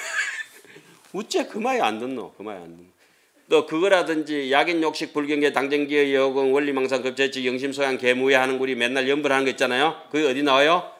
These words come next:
열애 출연품에 나오게. 우리는 그래, 그, 그래 나오지만 열애 출연품 야-, 약유, 욕지, 불경계 이래 나와요.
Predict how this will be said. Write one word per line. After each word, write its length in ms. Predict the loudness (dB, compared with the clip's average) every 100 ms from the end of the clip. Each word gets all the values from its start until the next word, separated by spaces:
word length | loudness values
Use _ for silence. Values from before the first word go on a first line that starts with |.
| _ _ _ _
열애 600 | -2 4 6 4 0 -14 -20 -16
출연품에 680 | -10 -6 -6 -8 -12 -14 -12
나오게. 340 | -10 -12 -14 -20 _ _ _ _ _ _
우리는 280 | -2 -2 0
그래, 440 | 2 2 0 -6 -10
그, 160 | -6 -2
그래 200 | 0 2
나오지만 600 | 4 4 2 0 -2 2
열애 240 | 2 2
출연품 380 | -2 -6 -4 0
야-, 120 | 0 -2 -14 _ _ _ _ _
약유, 440 | 2 2 2 0 2
욕지, 400 | 0 -2 -6 -4
불경계 440 | -4 -2 -2 0
이래 140 | -2 -2
나와요. 260 | -4 -10